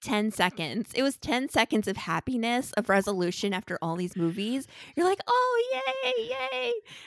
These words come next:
And then, like, just ten seconds, very short.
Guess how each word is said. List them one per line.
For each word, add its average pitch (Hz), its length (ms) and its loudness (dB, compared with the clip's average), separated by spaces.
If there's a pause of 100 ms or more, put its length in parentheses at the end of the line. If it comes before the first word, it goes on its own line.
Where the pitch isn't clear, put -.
(100)
And 247 140 0
then, 226 400 2 (420)
like, 269 160 -2
just - 200 -6
ten 359 180 0
seconds, 202 540 -2 (180)
very 285 220 -2
short. 180 380 -2